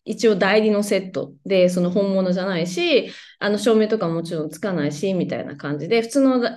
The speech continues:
明かりで普通に、まあ、お稽古してるじゃないですか。で、そういう時ってこう、感情表現とかをすごいこう、こう、説明したりとかして、音楽的にものすごいこう、きちっとこう、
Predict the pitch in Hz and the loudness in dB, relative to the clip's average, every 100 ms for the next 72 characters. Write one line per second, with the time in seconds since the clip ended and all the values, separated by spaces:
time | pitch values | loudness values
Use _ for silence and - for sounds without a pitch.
0 | - 220 220 214 202 196 196 190 - 214 | -8 -6 -2 0 2 4 4 2 -4 -4
1 | 190 185 175 180 180 143 143 - 180 165 | -4 -2 -4 -2 -4 -6 -10 -6 -4 -4
2 | 165 143 135 160 - 151 - - - - | -4 -4 -6 -10 -8 -8 -8 -14 -12 -2
3 | 262 381 415 480 359 220 185 180 214 339 | 2 2 4 2 2 0 0 -2 0 2
4 | 403 415 427 427 440 440 311 185 156 143 | 2 2 2 2 4 4 4 2 0 -4
5 | 147 - 254 294 269 - 170 156 147 143 | -8 -4 -2 4 4 2 0 0 -2 -6
6 | - - 170 156 135 - - - 180 202 | -10 0 2 2 0 -4 -14 -18 -6 -6
7 | 190 185 180 175 175 180 151 143 127 - | -6 -4 0 0 -2 -4 -4 -6 -8 -12
8 | - - 262 196 185 196 190 190 - 190 | -6 2 4 4 2 -2 -4 -6 -8 -8
9 | 190 180 175 175 190 208 226 185 151 147 | -4 -2 0 0 -2 0 0 0 -2 -10
10 | - 190 180 147 135 - | -8 -8 -6 -8 -8 -8